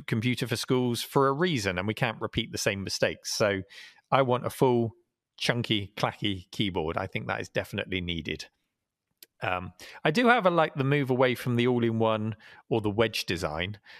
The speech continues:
Uh, you know, you could even wall mount this thing on the classroom,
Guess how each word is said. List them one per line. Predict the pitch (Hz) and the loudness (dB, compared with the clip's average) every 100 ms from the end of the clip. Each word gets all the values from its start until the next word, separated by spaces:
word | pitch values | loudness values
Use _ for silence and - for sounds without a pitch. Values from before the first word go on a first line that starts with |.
| - - | -20 -8
Uh, | - - - - | -4 -2 -2 -6
you | 262 269 277 170 117 | -10 -14 -8 -2 0
know, | |
you | 104 120 | 2 0
could | 139 | 2
even | 139 110 110 | 2 2 2
wall | 131 | 2
mount | 104 87 - | 2 -2 -2
this | 92 - | -4 -2
thing | 87 82 | -4 -4
on | 87 | -4
the | |
classroom, | 90 98 90 - 90 87 | -2 0 -2 -4 -4 -4